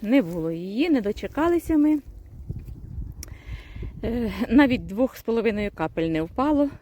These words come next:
Е, дуже, дуже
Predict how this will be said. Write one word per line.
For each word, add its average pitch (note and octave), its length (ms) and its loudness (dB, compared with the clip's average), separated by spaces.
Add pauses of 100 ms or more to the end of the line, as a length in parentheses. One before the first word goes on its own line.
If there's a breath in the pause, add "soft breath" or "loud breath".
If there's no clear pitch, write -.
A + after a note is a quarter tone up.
(840 loud breath)
Е, G3+ 180 0
дуже, G3 560 0 (280 loud breath)
дуже G3 640 -2